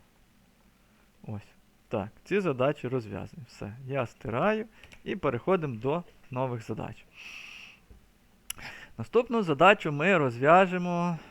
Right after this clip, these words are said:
е, задачу двісті двадцять чотири. На скільки градусів можна нагріти воду об'ємом сто тридцять літрів, спаливши дві цілу одну десяту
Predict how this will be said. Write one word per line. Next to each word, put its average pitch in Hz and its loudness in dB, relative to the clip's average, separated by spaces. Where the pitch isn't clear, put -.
е, 117 -6
задачу 160 8
двісті 143 -2
двадцять 143 2
чотири. 127 2
На 127 -4
скільки 240 0
градусів 135 4
можна 202 0
нагріти 170 0
воду 135 0
об'ємом 135 0
сто 160 2
тридцять 131 -2
літрів, 139 -2
спаливши 165 4
дві 139 -6
цілу 156 2
одну 147 -2
десяту 170 2